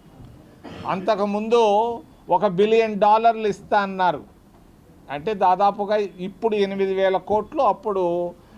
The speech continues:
ఆ చెప్పినప్పుడు ఐదు వేలు, ఆరు వేల కోట్లు మధ్యలో ఉన్నది. ఏది ఆ చెప్పినప్పుడు డబ్బు. మరి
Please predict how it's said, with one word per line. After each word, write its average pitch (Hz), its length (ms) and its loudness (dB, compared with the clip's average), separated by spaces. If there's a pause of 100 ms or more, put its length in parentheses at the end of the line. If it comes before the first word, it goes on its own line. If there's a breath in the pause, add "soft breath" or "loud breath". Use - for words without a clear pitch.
(140)
ఆ 170 80 2
చెప్పినప్పుడు 208 760 -2
ఐదు 185 260 0
వేలు, 190 420 0
ఆరు 180 220 2
వేల 175 200 0
కోట్లు 180 400 -4
మధ్యలో 175 440 -2
ఉన్నది. 143 400 -8 (260)
ఏది 139 760 -4 (480 loud breath)
ఆ 131 320 2 (120)
చెప్పినప్పుడు 185 680 -4
డబ్బు. 156 380 -2 (600 soft breath)
మరి 160 580 -2